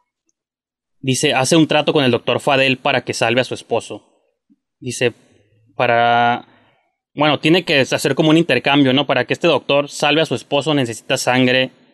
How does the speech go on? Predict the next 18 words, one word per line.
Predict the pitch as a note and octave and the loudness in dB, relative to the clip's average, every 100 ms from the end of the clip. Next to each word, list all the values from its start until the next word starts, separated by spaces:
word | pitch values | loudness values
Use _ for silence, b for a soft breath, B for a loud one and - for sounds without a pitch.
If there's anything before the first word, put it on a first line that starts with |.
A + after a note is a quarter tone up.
| _ | _
de | B2+ A#2+ | -4 -2
mujeres | G#2+ C3 A#2+ B2+ | 0 0 0 0
jóvenes | - B2 A#2+ A2+ - | 0 2 2 -2 -6
y | G#2+ | -4
vírgenes. | A#2 A2+ A2 G2+ | -4 -4 -8 -10
Entonces, | A2+ G#2+ A#2 A2+ C3 b b b b b b _ _ | -12 -6 -4 -2 -4 b b b b b b _ _
esta | - B2 C#3 | -8 -4 0
señora | C3 C3+ D3 | 2 2 4
muerte | D3+ D3 D3 D3 | 4 2 0 -2
sale | C#3 C#3 | 0 0
a | |
las | D3 B2 | 0 -2
calles | D3 C#3 C#3+ C#3+ - - - | 0 0 2 0 -4 -16 -8
de | B2 | -2
la | A#2 | -2
Ciudad | A2+ A#2 | -2 0
de | B2+ | 0
México | C3+ C3 C3+ C3+ C3 | 0 -2 -6 -8 -8